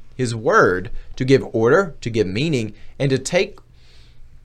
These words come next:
this place, which isn't really a place 'cause it has no meaning, it has no purpose. As Pastor Amanda said in the past, it's not like there was this nasty thing coexisting with God, but there is a lack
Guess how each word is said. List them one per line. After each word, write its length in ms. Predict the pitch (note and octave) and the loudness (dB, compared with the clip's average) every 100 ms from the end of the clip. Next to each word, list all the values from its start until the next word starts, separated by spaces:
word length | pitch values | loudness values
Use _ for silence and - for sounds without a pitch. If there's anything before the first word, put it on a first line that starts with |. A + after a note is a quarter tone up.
| A2+ | -2
this 240 | C3+ D3 | 2 2
place, 680 | - - - F#3 A3+ A3 - | -2 -8 -4 0 0 -2 -2
which 180 | D#3+ E3+ | 0 2
isn't 220 | A#3 D4+ | 2 0
really 180 | B3 A#3 | 2 2
a 60 | G#3 | 4
place 280 | C#4 B3+ | 4 2
'cause 140 | - C3+ | 0 -2
it 80 | C#3 | 2
has 160 | C#3+ | 2
no 100 | A#2+ | 2
meaning, 300 | B2+ G#3 G3+ | -2 -2 -2
it 80 | D3 | -2
has 160 | A2+ G2 | -4 -6
no 100 | G2 | -4
purpose. 520 | - G#3+ G#3+ - - - - - | 0 2 2 0 -4 -14 -16 0
As 260 | A#2+ A#2 - - | 2 2 -4 0
Pastor 340 | D3 C#3+ C#3 | 4 4 2
Amanda 280 | B2+ C#3 B2+ | 2 2 2
said 160 | - | 2
in 60 | A#2+ | 0
the 80 | A2+ | 0
past, 320 | D3 C#3+ - | 0 0 0
it's 160 | B2+ E3+ | -2 -2
not 120 | E3+ | 0
like 200 | D#3+ D3 | -2 4
there 140 | C#3+ | 6
was 160 | C3 A#2+ | 6 2
this 260 | A2+ - - - | -4 -4 -10 -10
nasty 460 | A#2+ C3 D3+ C#3+ C3+ | -4 0 0 0 0
thing 260 | C#3+ C3+ | 0 0
coexisting 560 | A#2 C#3 B2+ C#3+ B2 C#3+ | 2 2 2 0 -4 -2
with 140 | A#2 | -2
God, 280 | A#2 A2+ A2 - - - - | 0 0 0 -6 -20 -14 -2
but 140 | C#3+ | 0
there 120 | E3+ | 4
is 120 | E3+ D3+ | 4 6
a 100 | C3 | 4
lack 580 | A#2 C#3+ G3 G3 - | 4 0 0 -2 -10